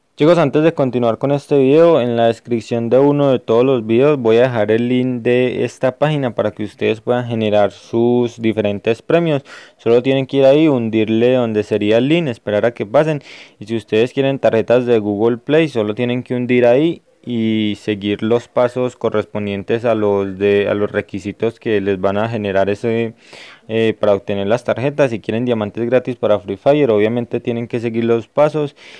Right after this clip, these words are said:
Y si quieren pases de batallas para Fortnite y Free Fire, también tienen que hacer lo mismo. Tienen que presionar en pases de batalla, seguir los requisitos y ya así les estarán notificando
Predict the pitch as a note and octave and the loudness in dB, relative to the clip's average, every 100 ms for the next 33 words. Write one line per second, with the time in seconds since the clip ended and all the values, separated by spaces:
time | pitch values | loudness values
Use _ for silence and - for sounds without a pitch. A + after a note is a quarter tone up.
0 | - B2 A#2+ - A#2 B2+ B2+ C3 C3 A#2 | -10 -2 -2 0 0 0 0 0 2 2
1 | G2+ G#2 G#2 A#2+ - G#2+ G2+ G#2 G#2 G#2+ | 2 0 0 -2 0 0 0 -2 -2 0
2 | A2 B2 B2 B2 A2+ A#2+ A#2 - D#3 D3 | 0 0 -2 -6 -4 -4 -2 2 2 2
3 | - G#2+ G#2 G2 A2+ A#2+ A#2+ A2+ A#2+ A#2+ | 0 -2 -2 -6 -6 -4 -4 -2 0 0
4 | C3 D#3+ D3 - G#2 A2+ A#2+ A#2+ A#2 A#2 | 0 -2 -4 -6 -6 -6 -4 0 0 -2
5 | - A#2+ A#2 G#2+ G2+ G#2+ A2+ A#2 B2 A2 | -2 -2 -2 -4 -2 -4 -4 -4 -2 0
6 | G2 - C3+ C3+ A2+ A2 G2 F#2+ G#2 A#2 | 0 0 -2 0 -2 -4 -4 -2 0 0
7 | A#2 - G2 C3 C3 G#2+ G2 F#2+ F2+ A2 | -4 -6 -8 -6 -8 -8 -4 -4 -4 -4
8 | A2 A2 A2 G#2 G2 G2 G2+ G#2 - G#2+ | -2 0 0 -2 -4 -2 -2 -4 -6 -6
9 | G2+ G#2 G2+ G2+ A#2+ | -4 -4 -2 2 0